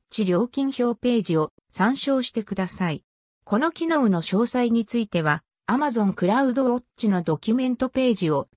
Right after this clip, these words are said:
参照してください。アラーム状態が変更された時にラムダアクションを呼び出すには、Amazonクラウドウォッチマネジメントコンソール、またはクラウドウォッチコマンドラインインターフェース、シーエルアイを使用して、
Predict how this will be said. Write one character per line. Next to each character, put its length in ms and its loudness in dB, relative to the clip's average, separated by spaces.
参 240 2
照 260 0
し 100 -6
て 120 -4
く 120 -8
だ 120 -2
さ 240 -4
い。 120 -8
ア 100 2
ラ 200 2
ー 40 -4
ム 120 -2
状 200 -2
態 240 0
が 100 2
変 280 0
更 220 2
さ 160 -2
れ 120 -2
た 120 -4
時 280 -2
に 120 2
ラ 140 2
ム 140 2
ダ 180 2
ア 60 -4
ク 120 -14
シ 120 0
ョ 120 4
ン 40 0
を 220 0
呼 120 2
び 120 0
出 120 0
す 140 0
に 140 4
は、 220 0
Amazon 440 0
ク 140 0
ラ 180 2
ウ 80 2
ド 160 0
ウ 100 2
ォ 40 -4
ッ 20 -20
チ 160 0
マ 120 4
ネ 140 4
ジ 140 -4
メ 160 0
ン 60 -2
ト 120 -4
コ 140 2
ン 80 2
ソ 180 0
ー 40 0
ル、 200 -4
ま 140 0
た 160 0
は 220 2
ク 120 0
ラ 180 2
ウ 100 0
ド 120 0
ウ 100 2
ォ 40 -6
ッ 20 -12
チ 180 -10
コ 120 -2
マ 160 2
ン 80 0
ド 120 2
ラ 120 2
イ 120 -2
ン 140 2
イ 60 2
ン 80 0
タ 200 0
ー 20 -2
フ 140 -4
ェ 40 2
ー 40 0
ス、 280 -12
シ 360 -2
ー 60 0
エ 20 0
ル 140 -2
ア 80 0
イ 100 2
を 80 2
使 180 -2
用 160 2
し 140 -8
て、 220 0